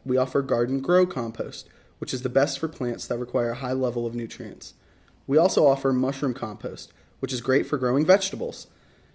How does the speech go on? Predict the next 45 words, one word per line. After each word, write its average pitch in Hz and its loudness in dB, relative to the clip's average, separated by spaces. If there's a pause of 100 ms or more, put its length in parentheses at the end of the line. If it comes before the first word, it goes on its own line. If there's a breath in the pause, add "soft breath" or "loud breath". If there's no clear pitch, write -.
(140 soft breath)
Next, 190 2
we 180 2
have 147 2
our 131 2
premium 143 0
blended 123 -2
topsoil. - -10 (280)
Quail 190 4
Ridge's 175 2
topsoil 127 0
is 123 -2
the 123 -6
best 123 -2
on 147 0
the 156 0
market 123 -2
for - -12
two 123 -4
reasons. 123 -6 (460 soft breath)
We 139 2
use 143 4
a 131 2
three 160 0
eighths 151 0
inch 131 -2
screen, 117 -4 (120)
which - -8
allows 120 2
for - -2
a 117 -2
finer 139 0
blend, 117 -6 (360 soft breath)
and 143 4
we 170 4
add 117 2
fifteen - -2
percent 160 -4
compost 120 -6
to - -16
provide 117 -2
extra 135 -2
nutrients 120 -4 (240 soft breath)
for 123 0
the 123 -4
soil. 143 -2